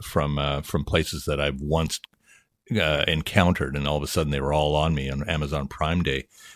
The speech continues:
But Amiel, uh, Jeff Bezos also has, uh, an interesting strategy around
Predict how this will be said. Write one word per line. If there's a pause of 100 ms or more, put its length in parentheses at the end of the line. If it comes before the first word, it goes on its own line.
But
Amiel, (500)
uh,
Jeff
Bezos
also
has,
uh,
an
interesting
strategy
around